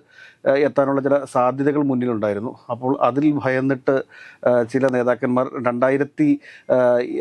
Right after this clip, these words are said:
ഏഹ്, പത്തൊമ്പതിലെ തെരഞ്ഞെടുപ്പിൽ അദ്ദേഹത്തെ പരാജയപ്പെടുത്താനുള്ള ചില ശ്രമങ്ങൾ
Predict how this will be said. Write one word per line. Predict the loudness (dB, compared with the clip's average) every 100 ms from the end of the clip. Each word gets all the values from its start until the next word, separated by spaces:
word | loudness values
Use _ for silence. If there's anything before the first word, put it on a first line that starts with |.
| 0
ഏഹ്, | 0 0 0 2 0 0 -2 -2 0
പത്തൊമ്പതിലെ | 0 0 2 0 0
തെരഞ്ഞെടുപ്പിൽ | 0 0 -2 -2
അദ്ദേഹത്തെ | 0 0 0 0
പരാജയപ്പെടുത്താനുള്ള | 0 0 -2 -2 -2 -2 -2 -4 -6 -4
ചില | -4 -2
ശ്രമങ്ങൾ | -2 0 0